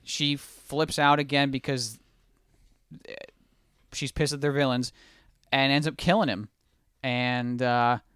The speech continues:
it's revealed at the end that he can't die. He's like, "I, I die all the fucking time."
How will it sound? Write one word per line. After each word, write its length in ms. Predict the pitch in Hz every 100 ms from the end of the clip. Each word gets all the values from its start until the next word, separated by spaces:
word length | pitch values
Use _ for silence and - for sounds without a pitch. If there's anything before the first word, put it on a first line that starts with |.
| _ _ _ _ -
it's 180 | 127
revealed 320 | 139 127 135 131
at 80 | 123
the 140 | 127
end 180 | 127 123
that 160 | 120 - _ _ _
he 100 | -
can't 240 | - 131 117
die. 300 | 104 98 101 _ _ -
He's 160 | 123 117
like, 140 | 113
"I, 140 | 117 117
I 120 | 123
die 180 | 120 113
all 80 | 110
the 80 |
fucking 240 | 107 110 101
time." 320 | 120 107 98